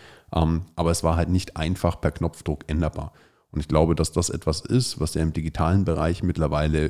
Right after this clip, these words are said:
viel, viel einfacher ist. Das Produkt selbst muss nicht verändert werden. Also wir müssen keine neuen Flyer drucken, wir müssen keine neuen Clip drehen und dem hingeben,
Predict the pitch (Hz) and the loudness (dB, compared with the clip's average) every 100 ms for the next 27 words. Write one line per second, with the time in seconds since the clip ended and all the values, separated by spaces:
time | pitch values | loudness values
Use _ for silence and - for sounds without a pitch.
0 | - - - 104 107 - - 92 - 113 | -4 -8 -2 0 0 -6 -6 -4 -2 -2
1 | - - 127 - - 82 - 92 87 - | 0 -2 -4 -8 -6 -6 -2 0 0 -4
2 | - - - 90 123 - - 92 - 92 | -8 -4 0 2 0 -2 -2 -2 -2 -6
3 | - - 95 120 123 127 139 - - - | -6 -4 -2 -2 0 0 -2 -6 -14 -20
4 | _ - 80 78 85 85 85 - 82 80 | _ -4 0 2 2 0 -2 0 0 2
5 | 80 78 - 78 76 - 80 90 87 - | 2 0 -2 -2 -2 0 0 0 -2 -2
6 | 85 80 80 78 80 78 80 78 78 78 | -2 -2 -4 -4 -2 -2 -2 -2 -4 -6
7 | - - 110 - 98 90 98 92 90 87 | -10 -2 -2 -2 -2 0 0 0 0 0
8 | 95 95 92 | 0 2 0